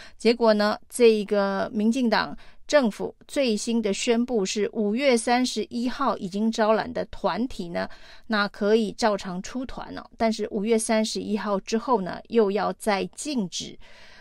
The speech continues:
这个台湾的旅行团到大陆进行团体旅游，理由是呢，这个对岸没有释出对等的善意哦。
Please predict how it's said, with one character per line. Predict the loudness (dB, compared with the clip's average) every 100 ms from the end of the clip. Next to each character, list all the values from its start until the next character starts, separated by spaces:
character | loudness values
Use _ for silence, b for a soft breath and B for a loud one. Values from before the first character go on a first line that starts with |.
| B
这 | 2 4 4
个 | -4 -6 -8 -10
台 | -6 -2
湾 | 0 0
的 | -2
旅 | -4 -8
行 | -4 -4
团 | -4 -10 -10 -4
到 | 0 0 0 b b -2
大 | -2 0
陆 | 0 0 -2
进 | -4 -4
行 | -4 -10 -12 -12
团 | -8 -6 -6
体 | -6 -6 -6
旅 | -6 -8
游， | -6 -8 -2
理 | 2
由 | 4 2
是 | -2 -4
呢， | -4 -4 -6 B B B
这 | -4
个 | -4 -6 -6
对 | -2 -2
岸 | -2 -6 -6 -8
没 | -6 -4
有 | -4 -6
释 | -6 -4 -4 -4
出 | -2 -2
对 | 0 0 -2
等 | -8 -10
的 | -6
善 | -4 -2 -2 -2 -6
意 | -10
哦。 | -12